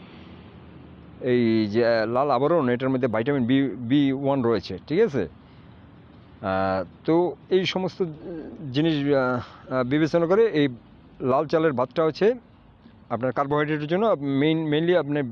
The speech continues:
বেস হিসাবে এই লাল চালের ভাতটা ব্যব-, ব্যবহার করতে পারেন, যেটা আমি, আমি, আমি খাই, ঠিক আছে? লাল চালের ভাত প্লাস মাছ, এটা হচ্ছে আমার,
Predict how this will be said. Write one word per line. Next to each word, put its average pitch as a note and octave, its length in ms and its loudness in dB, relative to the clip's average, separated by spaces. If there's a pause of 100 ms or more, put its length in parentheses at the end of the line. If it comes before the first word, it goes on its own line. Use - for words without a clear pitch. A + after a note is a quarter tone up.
(160)
বেস C3+ 260 0
হিসাবে F3 340 -2
এই C#3+ 220 -2
লাল B2+ 180 0
চালের C3 240 -4
ভাতটা A2 240 -2
ব্যব-, A#2 260 -6
ব্যবহার A#2 420 -2
করতে G#2+ 180 -4
পারেন, C#3+ 180 -2
যেটা C#3 200 0
আমি, C3+ 140 0
আমি, C3 240 0
আমি B2 220 -2
খাই, F#2+ 240 -6 (400)
ঠিক D3 120 -2
আছে? C#3+ 200 0
লাল A#2+ 200 0
চালের C3+ 240 -2
ভাত C#3+ 180 0 (500)
প্লাস D#3+ 300 -2
মাছ, B2+ 340 -2
এটা B2+ 200 -2
হচ্ছে C3 140 -2
আমার, B2 200 0